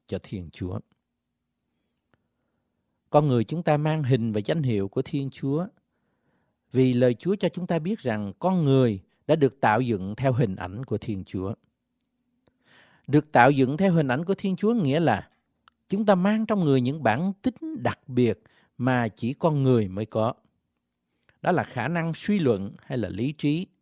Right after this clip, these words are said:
khả năng quyết định, tức là ý chí, và chúng ta cũng có ý thức đạo đức, tức là biết phân biệt điều lành và điều dữ, điều tốt và điều xấu. Con người chúng ta cũng có lương tâm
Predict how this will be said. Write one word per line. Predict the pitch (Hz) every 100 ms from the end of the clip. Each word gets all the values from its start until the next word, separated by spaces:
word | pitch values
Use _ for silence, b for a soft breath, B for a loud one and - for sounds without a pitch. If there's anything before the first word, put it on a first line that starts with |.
| b b b b -
khả | 143
năng | 190 190 185 -
quyết | - -
định, | 147 107 117 - _ _ _ _
tức | 196
là | 190 104
ý | 139 180
chí, | - 160 185 240 _ b b b b
và | 113 127 123 101 - _ _ -
chúng | 202
ta | 226 196
cũng | - 151
có | 214
ý | 233
thức | 233 269
đạo | 127 107 147
đức, | 247 - -
tức | 277
là | 135
biết | 120 240
phân | - - 214 151
biệt | 117
điều | 123 120
lành | 117 127 120
và | 110
điều | 107 107
dữ, | 98 101 117 180
điều | 123 95 -
tốt | 165 202 -
và | 107
điều | 90 82
xấu. | - 107 107 - _ _ _ _ _ _ _ _ _ _ _ _ _ _ _ _
Con | - 151
người | 123 110
chúng | 147
ta | 165 151
cũng | - 127
có | 170
lương | 151 156 147
tâm | 151 151